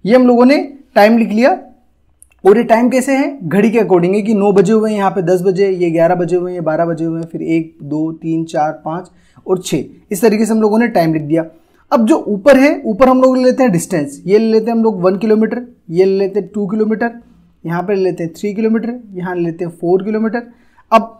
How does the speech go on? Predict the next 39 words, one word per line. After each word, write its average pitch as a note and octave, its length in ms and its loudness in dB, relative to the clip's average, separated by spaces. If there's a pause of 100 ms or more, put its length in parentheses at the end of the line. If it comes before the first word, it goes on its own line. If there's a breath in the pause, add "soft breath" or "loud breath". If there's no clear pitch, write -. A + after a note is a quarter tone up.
(120)
फ़ोर G#3 180 2
से A#3 120 -6
ज़्यादा A3 220 6
की A3 100 0
अपने A3 140 -2
को A3+ 140 2
ज़रूरत G3 220 -2
नहीं A#3 100 0
पड़ेगी, A3 300 -2
क्योंकि A3+ 280 -4
उनकी A3 180 -2
जो A3+ 120 -4
ऑफिस - 280 -6
का A#3 80 -2
डिस्टेंस A3 380 -4
है A#3+ 60 -2
वो G#3 60 -6
टू G#3+ 160 -6
पॉइंट G#3+ 240 -4
फ़ाइव F#3+ 160 2
किलोमीटर F#3 400 -2
ही F3 160 -2
है, B2+ 80 -4
मतलब D#3+ 260 -6
कि A3+ 100 -8
वो A3+ 100 -2
टू A3 180 -6
पॉइंट G#3+ 280 -6
फ़ाइव G3+ 280 0
किलोमीटर G#3+ 340 -4
से A3 100 -10
ज़्यादा G3+ 240 0
डिस्टेंस A3+ 520 -6
नहीं F3 160 -4
चल D3+ 180 -6
रही B2 180 -6
है, B2 120 -12 (460 soft breath)
ठीक D4 120 -4
है। D4+ 80 0